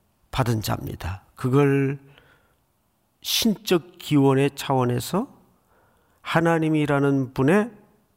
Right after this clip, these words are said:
기초에서 나는 출처되었고 출발되었다, 보냄을 받았다, 그 뜻을 백성들에게 전달하고 있는 겁니다.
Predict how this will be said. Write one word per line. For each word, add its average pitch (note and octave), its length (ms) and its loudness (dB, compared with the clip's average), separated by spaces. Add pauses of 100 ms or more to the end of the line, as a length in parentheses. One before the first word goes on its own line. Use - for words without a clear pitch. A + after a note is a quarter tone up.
(140)
기초에서 - 1800 -4
나는 C3 500 -4 (640)
출처되었고 D3+ 1200 -2 (340)
출발되었다, A#2 1080 -2 (480)
보냄을 B2 420 0
받았다, A2+ 800 -2 (440)
그 - 120 -14
뜻을 D#3 600 -2 (380)
백성들에게 C3 880 -2 (600)
전달하고 B2+ 560 0
있는 A#2 240 -2
겁니다. - 560 -10